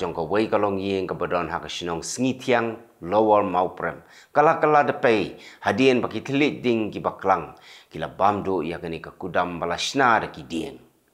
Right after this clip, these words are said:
Kat kum ka jing tip bala yok lum, la yi thuk ba ka jing plo jong ka ni ka kudam bo tiar. Kala ja ha ka arfunyo tarik unai weng ar jar ar pulai, ha ka por san ba jemen step, na ka dau ka jing thut jong ka boarding.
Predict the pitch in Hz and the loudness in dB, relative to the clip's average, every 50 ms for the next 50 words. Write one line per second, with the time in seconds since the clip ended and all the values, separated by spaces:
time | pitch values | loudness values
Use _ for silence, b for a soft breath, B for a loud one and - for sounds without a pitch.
0 | _ _ _ _ _ _ _ _ _ _ - 104 117 113 - - 120 113 95 90 | _ _ _ _ _ _ _ _ _ _ 0 0 0 2 0 -2 -2 -2 -2 -2
1 | 87 78 113 110 104 - 120 - - 92 87 90 87 92 95 85 98 110 107 107 | -2 -2 -2 -2 0 0 -2 0 0 -2 0 0 0 2 0 2 2 0 0 -2
2 | 104 107 104 B B B B B 98 110 123 123 - - 165 165 135 92 - 101 | -4 -8 -12 B B B B B 2 4 4 4 2 4 4 4 4 4 2 -2
3 | 101 98 98 160 160 156 - 151 160 131 113 117 147 160 165 156 151 143 131 101 | -2 0 2 2 0 2 2 2 4 4 4 4 4 2 4 4 2 2 2 0
4 | 104 90 - 107 98 104 104 98 98 85 90 98 - - - 110 110 104 80 71 | -2 -4 -4 -2 4 4 4 4 2 -2 -4 -4 -4 -4 0 2 4 4 4 0
5 | - B B B B B B B - 85 87 82 71 92 104 101 101 95 92 92 | -4 B B B B B B B -4 -4 -4 -2 0 4 4 6 6 6 4 2
6 | 85 85 - - - 135 127 156 156 151 147 135 - 120 107 107 - - 87 85 | 2 2 2 4 2 2 2 0 0 0 0 0 0 0 0 0 -2 -2 -6 -6
7 | 87 87 85 82 85 85 82 - - 80 78 78 - - 73 73 - - 95 98 | -4 -4 -4 -4 -4 -4 -4 -2 -4 -4 -4 -6 -8 -8 -6 0 2 2 2 2
8 | - - 107 107 107 104 101 101 101 95 B B B B B B 180 185 - - | 0 -4 -2 2 4 6 6 4 4 0 B B B B B B 0 2 2 2
9 | - - - 87 82 82 82 78 - - - 92 92 82 82 67 80 80 78 76 | -2 -2 -2 -2 -2 -2 -2 -4 -4 -2 0 0 0 -2 -6 -6 -6 -8 -8 -8
10 | 76 73 - - - 95 98 - - B B B B B B - - 104 110 107 | -10 -12 -12 -4 0 0 0 0 -2 B B B B B B -2 2 2 2 4
11 | 98 104 82 - 95 92 92 90 - - 78 71 - 95 98 95 - - 90 82 | 2 2 4 6 8 8 8 6 4 0 -6 -6 -6 -6 -6 -6 -4 -4 -4 -4
12 | - - 64 - 90 85 78 76 73 - - 85 82 71 - 76 69 65 - | -6 -10 -12 -10 -10 -8 -8 -10 -12 -8 -4 -4 -4 -4 -6 -10 -14 -14 -16